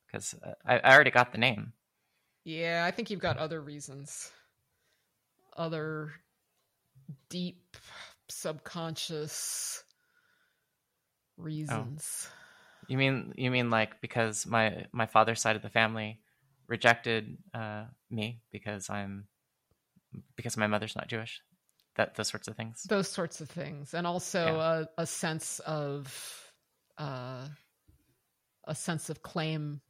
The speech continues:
Speaker 2: to it because you are descended from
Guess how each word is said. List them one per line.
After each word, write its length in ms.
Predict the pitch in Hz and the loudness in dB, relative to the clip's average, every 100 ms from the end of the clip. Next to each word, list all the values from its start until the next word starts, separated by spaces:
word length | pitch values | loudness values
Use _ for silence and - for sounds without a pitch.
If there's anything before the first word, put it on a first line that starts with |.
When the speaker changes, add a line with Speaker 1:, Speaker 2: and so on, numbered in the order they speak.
| _ - | _ -8
Speaker 2:
to 180 | 156 | -4
it 220 | 139 143 - _ _ _ _ - 139 | -4 -6 -10 _ _ _ _ -20 -12
because 400 | 165 - 156 - | -10 -8 -8 -8
you 160 | 147 139 | -10 -8
are 340 | 139 143 143 _ _ - | -8 -8 -10 _ _ -12
descended 600 | 160 - 139 143 139 131 | -10 -8 -8 -8 -10 -12
from 480 | - 143 139 139 | -12 -8 -8 -8